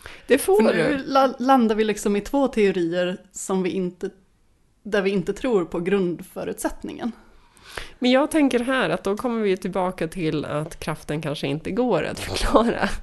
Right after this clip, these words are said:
Speaker 2: Mhm.
Speaker 1: naturvetenskapligt,
Speaker 2: Ja, det är det
Speaker 1: utan
Speaker 2: vi
Speaker 1: att det
Speaker 2: kommer på.
Speaker 1: egentligen är till viss del magiskt.
Speaker 2: Mm.
Speaker 1: Eller i varje fall sjukt svårförklarat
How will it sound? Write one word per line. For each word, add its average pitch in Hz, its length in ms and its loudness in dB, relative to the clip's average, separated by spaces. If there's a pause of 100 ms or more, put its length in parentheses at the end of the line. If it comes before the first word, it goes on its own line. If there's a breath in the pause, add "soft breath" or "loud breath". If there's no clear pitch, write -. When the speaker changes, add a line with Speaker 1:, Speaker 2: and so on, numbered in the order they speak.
(160)
Speaker 2:
Mhm. 233 760 6
Speaker 1:
naturvetenskapligt, 165 1120 -2
Speaker 2:
Ja, 190 60 -2
det 190 60 2
är - 20 4
det 202 60 2
Speaker 1:
utan 180 160 4
Speaker 2:
vi 175 60 4
Speaker 1:
att 185 120 2
det 185 80 2
Speaker 2:
kommer 180 60 4
på. 175 120 4
Speaker 1:
egentligen 170 600 0 (180)
är 170 680 -6 (420)
till 233 160 -6
viss 156 220 -4
del - 200 -12
magiskt. - 800 -14
Speaker 2:
Mm. 202 300 -2 (680 soft breath)
Speaker 1:
Eller 165 260 -2
i 147 40 -2
varje 139 180 -2
fall - 200 -8
sjukt - 520 -4
svårförklarat - 880 -8